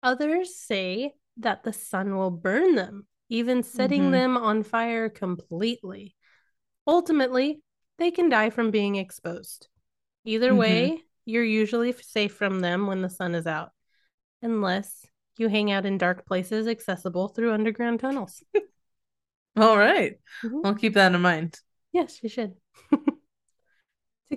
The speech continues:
Speaker 1: kill a vampire, you have a few options. The most common way of killing them would be a wooden stake through the heart. This can be done in hand-to-hand combat, or even with the use of bows and arrows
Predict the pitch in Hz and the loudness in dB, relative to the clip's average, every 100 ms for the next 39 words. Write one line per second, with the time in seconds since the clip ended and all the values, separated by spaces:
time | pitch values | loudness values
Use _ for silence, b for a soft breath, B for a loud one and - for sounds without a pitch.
0 | - - 320 359 392 330 262 220 196 185 | -12 -2 2 2 0 0 0 0 0 -2
1 | 185 180 190 226 - - 240 247 240 247 | -2 -2 -2 -4 -8 -4 -2 0 0 -2
2 | 240 269 285 226 175 - 170 170 180 - | -4 -2 2 2 0 -4 -20 -20 -20 -20
3 | _ _ _ _ _ _ _ _ _ _ | _ _ _ _ _ _ _ _ _ _
4 | _ - 220 233 233 185 - 262 254 254 | _ -8 -2 0 2 0 -2 -2 0 0
5 | 254 254 240 254 254 269 294 302 240 196 | 0 0 -2 -2 -2 0 -2 0 -2 -4
6 | 254 294 226 214 247 294 302 294 - 269 | -6 -4 -4 -2 0 2 0 -2 -4 -4
7 | - - 269 247 - 247 240 _ _ _ | -4 -4 -4 -4 0 0 0 _ _ _
8 | _ _ _ _ _ _ _ 269 339 339 | _ _ _ _ _ _ _ -2 -2 -4
9 | - - _ _ _ _ - 269 277 311 | -14 -20 _ _ _ _ -12 -4 -2 0
10 | 302 294 233 247 214 165 165 - _ _ | 0 -2 0 -2 -2 -4 -6 -10 _ _
11 | _ _ - 214 190 214 202 202 202 202 | _ _ -6 -4 -2 -2 -2 -2 -4 -4
12 | 208 202 214 320 392 _ _ _ b b | -2 -2 0 0 -2 _ _ _ b b
13 | b _ 277 294 262 254 254 285 381 359 | b _ -2 0 0 0 0 0 0 0
14 | 277 - 240 233 220 226 202 185 - 202 | -4 -4 -4 -4 -4 -2 -2 -4 -6 -4
15 | 190 185 180 170 165 208 330 339 | -4 -4 -4 -4 -4 -4 -6 -8